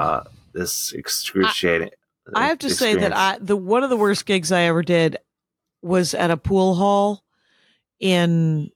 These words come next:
Speaker 2: Walnut Creek, California. And I said to the guy before, and it would only paid a hundred dollars. And I said, "I'll give you a hundred dollars if I can just leave."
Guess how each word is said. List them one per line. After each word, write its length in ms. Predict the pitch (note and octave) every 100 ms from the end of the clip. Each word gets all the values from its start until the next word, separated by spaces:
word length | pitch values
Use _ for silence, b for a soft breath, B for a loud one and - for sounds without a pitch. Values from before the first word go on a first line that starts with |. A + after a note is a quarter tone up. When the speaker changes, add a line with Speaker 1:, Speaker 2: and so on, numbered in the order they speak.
| _ _ -
Speaker 2:
Walnut 500 | D#3 F3+ F#3 F#3 -
Creek, 480 | - F#3+ F3+ - - -
California. 760 | F3+ D#3+ - F3 F3 G3+ A#3+ b b b b b b -
And 180 | G3+ F3
I 200 | F#3+ G3+
said 260 | - A#3 G#3
to 80 | G3+
the 100 | G#3
guy 360 | G3 F#3 F3
before, 540 | E3+ F3 - G3+ F#3+ -
and 120 | G#3
it 80 | G#3+
would 120 | A3+
only 200 | C4 D4
paid 240 | A3+ A#3 G#3
a 40 |
hundred 260 | D#3 D#3+ D#3
dollars. 540 | C#3+ F2 - _ - - _ _ _ _ _ _ _ G3
And 120 | F#3+
I 100 | F#3+
said, 280 | - F#3+ -
"I'll 140 | G#3 B3+
give 220 | D#4 F#3+
you 180 | A#3+ G#3+
a 60 | D3+
hundred 300 | D#3 D3 C3+
dollars 560 | D#3+ - - - - _ -
if 140 | D3
I 100 | E3
can 140 | D#3 D#3
just 240 | D3 -
leave." 300 | C#3 - -